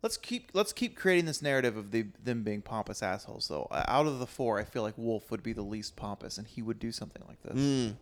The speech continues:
Speaker 1: It's a good
Speaker 2: Maybe so.
Speaker 1: Yeah, I think our narrative's so-, sound. Who is this? Is this, is this,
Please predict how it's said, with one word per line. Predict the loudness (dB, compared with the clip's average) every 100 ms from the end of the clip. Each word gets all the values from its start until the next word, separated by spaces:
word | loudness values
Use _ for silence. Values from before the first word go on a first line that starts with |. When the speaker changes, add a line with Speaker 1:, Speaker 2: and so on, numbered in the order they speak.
| -14 -16 -16 -20 -20 -20
Speaker 1:
It's | -14
a |
good | 0
Speaker 2:
Maybe | 6 6 6
so. | 4 4 4
Speaker 1:
Yeah, | 2
I | 2
think | 0 -4
our | -6
narrative's | -6 -8 -10 -12
so-, | -8 -8 -8 -10
sound. | -10 -8 -10 -12
Who | -12
is | -10
this? | -8 -6 -6
Is | -6
this, | -6 -8
is | -8 -8
this, | -8 -8 -10